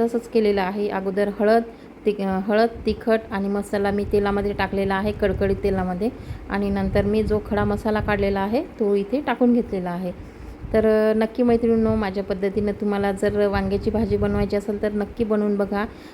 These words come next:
आणि कमेंटमध्ये सुद्धा सांगा कशी झाली तर.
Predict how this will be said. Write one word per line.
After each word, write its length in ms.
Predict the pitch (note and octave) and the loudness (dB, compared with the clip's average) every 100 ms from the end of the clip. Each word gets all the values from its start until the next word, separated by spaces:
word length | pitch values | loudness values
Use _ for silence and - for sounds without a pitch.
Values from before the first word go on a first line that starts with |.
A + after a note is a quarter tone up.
| - | -6
आणि 180 | G3 G3+ | -2 -2
कमेंटमध्ये 760 | G3 G#3 G#3 G#3 G#3+ G3+ G#3 | 0 2 2 2 0 2 2
सुद्धा 380 | G#3 - G#3+ G3+ | 0 -2 -2 0
सांगा 320 | A3 G#3 F#3 | -2 -2 -2
कशी 260 | F#3 G3 G#3+ | -2 -2 -2
झाली 240 | G3+ G3 F#3 | 0 0 0
तर. 100 | G#3 | -2